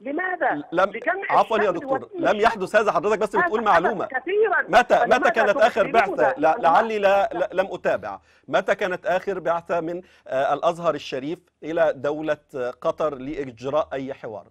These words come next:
Speaker 2: متى يا دكتور؟
Speaker 1: هي إجراء، هي يا سيدي، هي بعثات كثيرة.
Speaker 2: ما أنا بقول
Speaker 1: يا
Speaker 2: لحضرتك،
Speaker 1: يعني
Speaker 2: قول لي بعثة واحدة كانت
Speaker 1: أكثر،
Speaker 2: إمتى؟
Speaker 1: أكثر من خمسين بعثة من أجل لم الشمل.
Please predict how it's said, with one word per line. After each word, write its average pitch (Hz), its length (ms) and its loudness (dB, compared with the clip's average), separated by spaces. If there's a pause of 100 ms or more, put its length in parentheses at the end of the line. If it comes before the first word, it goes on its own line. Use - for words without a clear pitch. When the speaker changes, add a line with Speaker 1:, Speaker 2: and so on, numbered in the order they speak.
Speaker 2:
متى 160 240 -4
يا 135 60 -4
دكتور؟ 107 360 -16 (560)
Speaker 1:
هي 330 160 -2
إجراء، 269 420 -4 (100)
هي 381 240 -10
يا 285 240 -6
سيدي، 285 280 -10
هي 254 240 -4
بعثات 311 720 -4 (360)
كثيرة. 302 580 -8 (140)
Speaker 2:
ما 135 60 -10
أنا 131 100 -8
بقول 269 120 0
Speaker 1:
يا 302 40 0
Speaker 2:
لحضرتك، 151 400 -6
Speaker 1:
يعني 208 320 -2
Speaker 2:
قول 156 100 -4
لي 160 80 -4
بعثة 160 260 0
واحدة 170 180 0
كانت 151 160 -2
Speaker 1:
أكثر، - 120 -4
Speaker 2:
إمتى؟ - 200 -8
Speaker 1:
أكثر 311 440 -8
من 262 180 -16
خمسين 349 500 -4
بعثة 302 580 -6
من 226 200 -4
أجل 285 240 -10
لم 339 240 -6
الشمل. 330 440 -10